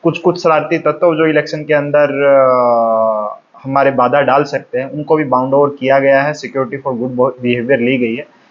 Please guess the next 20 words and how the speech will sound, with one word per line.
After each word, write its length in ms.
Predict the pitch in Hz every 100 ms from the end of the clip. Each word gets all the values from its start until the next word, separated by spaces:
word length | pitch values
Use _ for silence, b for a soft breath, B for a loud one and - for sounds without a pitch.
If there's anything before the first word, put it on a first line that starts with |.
| b b
तो 60 | -
इन 80 | 170
सभी 260 | 165 151
तरीके 320 | 175 190 170 175
से 140 | 175
देखा 320 | 143 131 175
जाए 220 | 147 123 - _ _ _ -
तो 80 | 143
इलेक्टर्स, 640 | 123 123 - 160 160 - _ _ _ -
कैंडिडेट, 600 | 127 135 147 143 147 147 - _ _ _
पोलिंग 300 | 135 131 139
टीम 420 | 135 147 160 170 165 _ _ _ _ _ _ _ _ -
and 220 | 180 131 107 - -
in 140 | 165
general 260 | 156 151 147 143
public 260 | 131 143 160
के 460 | - 139 156 - - -
एक 100 | 143
सुखद 280 | - 151 175
में, 320 | 175 170 156